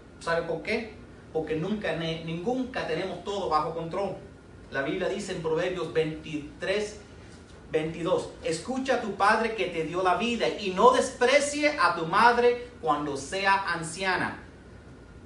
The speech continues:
Anota esta idea, no está en sus boletines, pero por favor apúntalo en algún lugar. Dios me dio a mis padres con un propósito.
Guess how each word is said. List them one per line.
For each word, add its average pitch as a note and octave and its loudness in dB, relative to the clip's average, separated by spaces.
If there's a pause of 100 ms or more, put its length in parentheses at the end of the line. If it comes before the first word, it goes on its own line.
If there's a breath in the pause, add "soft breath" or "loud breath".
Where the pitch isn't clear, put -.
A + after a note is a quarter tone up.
(100)
Anota A#3 2
esta A3 0
idea, G3 0
no F#3+ 2
está A3 2
en A3+ -2
sus A3 -6
boletines, G3 -2
pero D#3 0
por D#3 -4
favor F3 0
apúntalo F#3+ -2
en D#3 -2
algún F3+ -4
lugar. D#3+ -2
Dios A3+ 8
me A3 2
dio A3 2
a A3 4
mis G#3 -2
padres A#3 6
con G3 -4
un A3 0
propósito. E3 -4